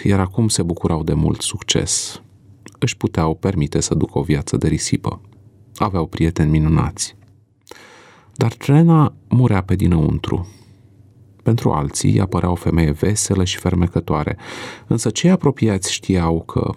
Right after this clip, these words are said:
ea avea probleme emoționale grave. Căderea ei începuse de câțiva ani buni. La un moment dat s-a considerat că Trena nu era capabilă să-și conducă propria viață.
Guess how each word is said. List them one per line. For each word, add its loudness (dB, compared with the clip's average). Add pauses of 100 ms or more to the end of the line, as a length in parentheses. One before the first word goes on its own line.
(140)
ea 2
avea 0
probleme 0
emoționale 2
grave. -4 (840)
Căderea 0
ei 4
începuse 0
de 0
câțiva -2
ani 0
buni. 0 (1800)
La 0
un 0
moment 2
dat 0
s-a -2
considerat -2
că -2
Trena 2
nu 2
era 2
capabilă -2
să-și -4
conducă 0
propria -2
viață. -2